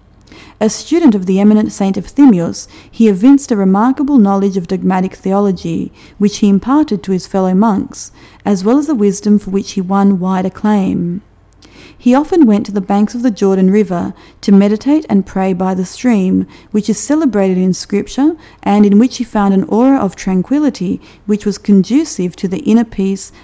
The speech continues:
that nourishes the soul. While in this state of meditation, he heard the roar of a lion and turned to see an animal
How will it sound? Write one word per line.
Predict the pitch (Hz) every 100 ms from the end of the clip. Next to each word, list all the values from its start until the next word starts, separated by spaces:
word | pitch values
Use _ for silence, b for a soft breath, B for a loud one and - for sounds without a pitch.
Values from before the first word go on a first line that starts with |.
| -
that | 233
nourishes | 196 190 185 185 175 160
the | 180
soul. | - 233 196 196 - 208 214 _ _ _ B B B -
While | 196 240 311
in | 320
this | 262 -
state | - 208
of | 202 180
meditation, | 185 185 - 277 285 - 190 196 B
he | B 202
heard | 240 311
the | 320
roar | 208 190 190
of | 185
a |
lion | 196 226 277 202 202 180 -
and | 196
turned | - 269 311
to | 320
see | - 214
an |
animal | 196 233 277 202 196